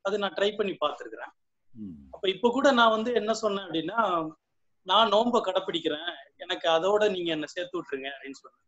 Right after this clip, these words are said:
Speaker 1: "நீ ராமகிருஷ்ணன் பேர் வச்சுட்டு நீ நோன்பு இருக்கிறேன்னு சொல்லி நீ விளையாடுறியா?" அப்படின்னு கேட்டாங்க.
Speaker 2: ம்.
Speaker 1: அது வந்து இந்த, இந்த இஸ்லாமிய மதத்துல இந்த சடங்கை வச்சதுக்கு காரணமே இந்த அரபு கண்ட்ரில அதிகமான சூடு உஷ்ணம் தாங்க முடியாத காரணத்தினால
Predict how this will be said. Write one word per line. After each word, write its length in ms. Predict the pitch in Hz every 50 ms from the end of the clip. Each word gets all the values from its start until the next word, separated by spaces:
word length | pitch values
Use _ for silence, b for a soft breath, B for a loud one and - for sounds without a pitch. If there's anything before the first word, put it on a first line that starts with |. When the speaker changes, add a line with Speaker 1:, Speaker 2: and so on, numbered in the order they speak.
| _ _ _ _ _ _ _
Speaker 1:
"நீ 120 | - 240
ராமகிருஷ்ணன் 760 | 226 202 196 214 233 269 285 262 233 - - 240 240 240 240
பேர் 220 | 226 208 208 208
வச்சுட்டு 260 | 208 190 170 - - -
நீ 140 | 214 220
நோன்பு 380 | 202 175 180 196 220 208 202 190
இருக்கிறேன்னு 640 | 175 156 165 165 _ _ _ _ _ 175 180 175
சொல்லி 380 | 165 - - 160 165 170 165 170
நீ 80 | 180 180
விளையாடுறியா?" 460 | 151 147 156 175 185 - 160 151 147
அப்படின்னு 320 | 139 - 135 135 - 123
கேட்டாங்க. 340 | 120 _ _ - - - _ _ _ _ _ _ _ _ _ _
Speaker 2:
ம். 280 | - 117 113 107 95 82 76 71 71
Speaker 1:
அது 180 | 135 160 165
வந்து 240 | 175 190 214 269 277
இந்த, 200 | 247 220 208 202 190 180 175 170 160 156 - - _ _ _ _ _ _
இந்த 180 | 175 165 175
இஸ்லாமிய 540 | 180 180 - - 226 233 233 240 240 240 226
மதத்துல 440 | 208 196 196 202 214 208 - 240 240
இந்த 180 | 233 214 202
சடங்கை 400 | 196 - 190 180 196 214 220 226
வச்சதுக்கு 540 | 208 196 - - - 240 233 240 233 240 220
காரணமே 720 | - - 196 196 202 202 208 208 214 254 277 285 294 - -
இந்த 240 | - 190 190 190 180
அரபு 380 | 165 175 190 220 220 302 285 -
கண்ட்ரில 420 | - 233 214 202 196 208 202 202 226
அதிகமான 760 | 269 240 180 - - 208 214 226 220 208 220 220 226 226 226
சூடு 400 | - - 208 214 220 190 180 175
உஷ்ணம் 340 | 165 - - 214 226 202 175
தாங்க 260 | 175 175 180 185 180
முடியாத 380 | 175 165 165 175 160 160 156 -
காரணத்தினால 680 | 151 147 147 147 151 143 - 143 135 131 131 147 -